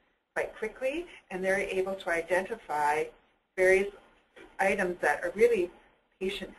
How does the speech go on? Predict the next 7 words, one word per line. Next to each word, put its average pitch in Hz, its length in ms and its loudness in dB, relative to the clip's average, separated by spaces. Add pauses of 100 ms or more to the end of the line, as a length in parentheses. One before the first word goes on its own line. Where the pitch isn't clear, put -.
safety 190 420 0
items 147 460 -2 (460)
in, 170 420 0
um, 151 400 -8 (320)
in 185 100 -2
these 170 140 -2 (100)
projects. 165 460 2